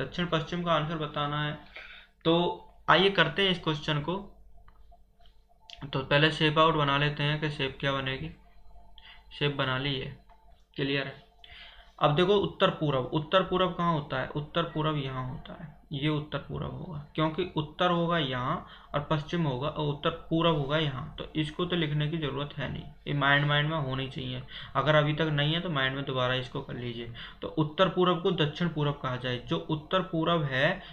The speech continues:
इसको क्या कहा जा रहा है? इसको दक्षिण और पूरब कहा जा रहा है, Clear जाए। और पश्चिम को उत्तर कहा जाए,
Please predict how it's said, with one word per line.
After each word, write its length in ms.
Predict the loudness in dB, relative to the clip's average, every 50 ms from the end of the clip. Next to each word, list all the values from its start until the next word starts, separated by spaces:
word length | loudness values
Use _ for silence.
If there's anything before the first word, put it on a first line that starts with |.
| -16 -6 -6
इसको 280 | -6 -4 -2 -2 -2
क्या 200 | 0 0 0 -2
कहा 200 | 0 0 -2 -2
जा 160 | -2 -2 -2 -2
रहा 200 | 0 0 0 0
है? 80 | 0 -2
इसको 300 | -4 -6 -6 -6 -6 -4
दक्षिण 580 | -2 -2 -4 -6 -6 -8 -4 -2 -2 -2 -2 -4 -8 -12 -16 -20 -20 -12 -4 0
और 120 | 0 0 0 -2 -2
पूरब 320 | 0 0 2 2 0 -2 -4
कहा 160 | -8 -8 -8 -8
जा 140 | -8 -8
रहा 200 | -10 -10 -10 -12
है, 180 | -12 -12 -14 -16 -18 _ _ _ -20 -12 -8
Clear 460 | -6 -6 -4 -4 -4 -4 -4 -6 -8 -12 -16 -20 -20 _ _ _ _ -20 -20 -20 -20 -20 -20 -20 -20 -20 -20 -20 -20 -20 -20 -20 -20 _ -20 _ _ -10
जाए। 280 | 0 2 4 4 4 6
और 240 | 4 4 2 4 4
पश्चिम 400 | 4 2 2 2 0 0 2 2
को 120 | 2 0 -2
उत्तर 460 | -2 0 -2 -4 -4 0 0 0 0
कहा 240 | 0 -2 -4 -4 -4
जाए, 260 | -4 -2 -2 -2 -4